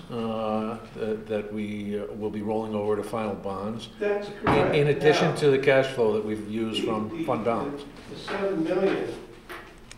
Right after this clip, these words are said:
Speaker 2: is already out in the bands. Thank you for bringing that up.
Speaker 1: Right.
Speaker 2: Okay. So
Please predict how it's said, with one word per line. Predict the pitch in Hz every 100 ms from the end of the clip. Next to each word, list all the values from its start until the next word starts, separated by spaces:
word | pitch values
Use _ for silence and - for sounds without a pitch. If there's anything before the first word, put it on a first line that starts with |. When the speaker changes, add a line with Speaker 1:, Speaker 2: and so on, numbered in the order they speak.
| - - - - -
Speaker 2:
is | 151 139 135 135 - 160
already | 156 151 143 139
out | 139 139
in | 123 120
the | 113
bands. | - 127 - -
Thank | 143 135
you | -
for | - - 143
bringing | 139 135 131
that | 135
up. | 127 -
Speaker 1:
Right. | 104 - - - - -
Speaker 2:
Okay. | - - - - - - - - - - - - -
So | - 135 127 123